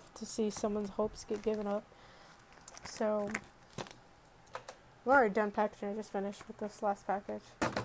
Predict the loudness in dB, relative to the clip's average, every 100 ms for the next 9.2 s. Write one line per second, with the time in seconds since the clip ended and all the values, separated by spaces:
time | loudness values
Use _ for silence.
0 | -6 -18 -20 -20 -20 -20 -20 -6 -2 -2
1 | 0 -2 0 0 -2 -4 -10 -6 -4 -4
2 | -4 -4 -4 -4 -4 -4 -2 -2 0 0
3 | 0 0 -2 -6 -8 -16 -16 -6 2 4
4 | 4 2 -2 -8 -20 -20 -20 -20 -4 -2
5 | -2 -2 -2 2 2 0 0 0 0 -4
6 | 4 10 12 10 6 -2 0 2 2 4
7 | 4 4 2 0 0 -6 -4 0 2 2
8 | 2 0 -2 -4 -4 -4 -2 0 0 0
9 | -4